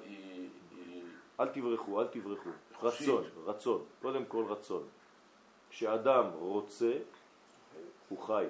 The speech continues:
Speaker 1: כן.
Speaker 2: אדם שלא רוצה,
Speaker 1: חולם.
Speaker 2: הוא לא חי. כלומר, אדם שאיבד את רצונותיו,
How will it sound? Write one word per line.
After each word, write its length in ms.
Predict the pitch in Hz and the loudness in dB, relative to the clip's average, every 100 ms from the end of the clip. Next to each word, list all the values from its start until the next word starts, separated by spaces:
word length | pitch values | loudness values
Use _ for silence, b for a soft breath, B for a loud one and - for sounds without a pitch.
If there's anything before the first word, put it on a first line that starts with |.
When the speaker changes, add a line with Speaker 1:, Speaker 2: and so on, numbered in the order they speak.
| - - - - - | -2 -16 -20 -20 -18
Speaker 1:
כן. 60 | - - - - - - - - | -18 -18 -20 -20 -20 -20 -16 -6
Speaker 2:
אדם 320 | 92 131 135 | 0 4 4
שלא 520 | - 117 104 107 120 | 4 2 4 6 6
רוצה, 380 | 123 131 139 143 143 - | 6 2 2 2 2 -8
Speaker 1:
חולם. 320 | - 90 90 82 78 - - - - - | -8 -6 -6 -8 -14 -20 -20 -20 -20 -16
Speaker 2:
הוא 160 | - 113 | -4 2
לא 200 | 143 151 | 4 4
חי. 160 | 127 95 - - - - - - - - - | 2 0 0 -10 -20 -20 -20 -20 -20 -12 -2
כלומר, 300 | 107 110 123 | 2 4 4
אדם 220 | 131 135 | 4 4
שאיבד 760 | - 117 117 101 - 135 131 | 0 -4 -4 -6 4 6 8
את 220 | 117 110 110 | 4 4 0
רצונותיו, 920 | 98 107 - - 104 95 - 92 110 | 0 -2 -2 -2 0 -2 -2 -2 -2